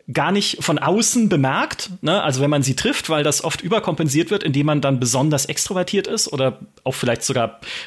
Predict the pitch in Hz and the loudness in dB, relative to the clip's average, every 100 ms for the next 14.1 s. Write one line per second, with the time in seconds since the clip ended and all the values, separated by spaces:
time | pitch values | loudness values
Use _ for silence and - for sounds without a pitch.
0 | - 127 139 135 - - 123 156 - 185 | -2 2 2 2 0 0 0 0 -2 0
1 | 202 208 131 131 120 - 151 135 131 135 | 0 2 2 0 0 -2 0 0 0 -2
2 | - - 131 - 135 139 - - - - | -2 -2 -2 0 -2 -2 -8 -14 -8 -4
3 | 135 131 156 160 - 135 131 139 160 165 | 0 2 0 0 0 0 2 2 2 0
4 | 139 175 208 202 156 - 202 208 - 220 | 2 2 2 0 0 2 0 0 0 0
5 | - 175 151 - 151 143 143 143 - 143 | 0 0 0 0 0 0 0 0 -2 -2
6 | 175 - - - 165 170 190 156 131 127 | 0 -2 -4 0 0 2 0 0 0 0
7 | - 131 151 185 180 208 - - - - | -2 0 0 0 0 0 -2 -8 -8 -2
8 | 127 175 180 175 - 131 185 - - 165 | 2 2 0 -2 -2 0 0 -2 -2 0
9 | 165 151 - 147 208 - - 240 269 285 | 0 0 0 0 2 0 0 2 2 2
10 | 185 175 - 180 160 165 160 160 - _ | 0 0 -2 -4 0 0 0 -4 -16 _
11 | _ _ _ _ _ - 139 185 - 214 | _ _ _ _ _ -4 0 2 2 2
12 | 220 220 202 226 208 208 226 262 - 208 | 2 2 2 2 0 2 2 0 0 2
13 | 175 208 247 - - - - 156 151 180 | 2 2 0 -4 -12 -10 -2 2 2 2